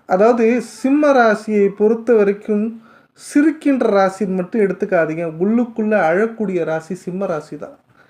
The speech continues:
வெளியில் ஒன்று வைத்துக்கொண்டு மனதில் ஒன்று செயல்படுபவர்கள். தன்னுடைய குடும்பத்திற்காகவும் தன்னுடைய சுத்தி இருக்கிறவங்க நல்லா இருக்கணுங்கிறதுக்காக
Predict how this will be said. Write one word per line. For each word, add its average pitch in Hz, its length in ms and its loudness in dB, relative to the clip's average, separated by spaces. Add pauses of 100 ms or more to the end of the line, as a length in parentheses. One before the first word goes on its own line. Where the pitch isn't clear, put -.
(300)
வெளியில் 254 500 2
ஒன்று 214 320 0
வைத்துக்கொண்டு 214 760 0
மனதில் 214 440 0
ஒன்று 180 220 -2
செயல்படுபவர்கள். 156 760 -4 (720)
தன்னுடைய 151 440 0
குடும்பத்திற்காகவும் 214 1200 -2
தன்னுடைய 175 600 -4 (840)
சுத்தி 226 340 -4
இருக்கிறவங்க 202 400 -2
நல்லா 165 300 0
இருக்கணுங்கிறதுக்காக 175 920 -2